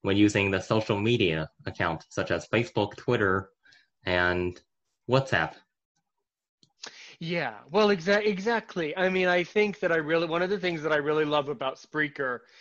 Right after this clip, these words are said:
Speaker 2: is that they take care of all of it for me. They,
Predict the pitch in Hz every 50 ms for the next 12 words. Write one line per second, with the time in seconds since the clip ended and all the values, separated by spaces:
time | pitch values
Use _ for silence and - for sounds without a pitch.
0 | - - - - - 175 156 131 165 151 147 170 170 160 - - 160 151 - -
1 | 160 151 143 131 127 139 139 139 139 135 123 135 - - - 131 123 117 120 120
2 | 117 143 147 147 139 131